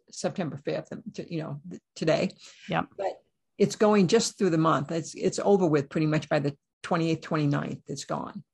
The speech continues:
Speaker 1: So this isn't a long-term energy, but I would use that as a guide for gift giving, wouldn't you?
Speaker 2: Oh, absolutely.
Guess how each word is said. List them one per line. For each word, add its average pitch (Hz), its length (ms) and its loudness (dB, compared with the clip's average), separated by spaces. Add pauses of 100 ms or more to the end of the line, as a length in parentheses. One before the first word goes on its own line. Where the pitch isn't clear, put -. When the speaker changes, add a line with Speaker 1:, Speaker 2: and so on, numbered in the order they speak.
(140)
Speaker 1:
So 147 280 -2
this 156 200 -2
isn't 170 200 0
a 151 100 0
long-term 151 800 0
energy, 170 420 0
but 160 140 -2
I 180 140 2
would 185 200 -4 (480)
use 196 180 2
that 175 160 2
as 156 160 0
a 151 40 -2
guide 156 580 0
for 165 80 -6
gift 240 360 -2
giving, 143 400 -6 (120)
wouldn't 175 300 -4
you? 208 240 -2 (720)
Speaker 2:
Oh, 240 180 8
absolutely. 170 760 2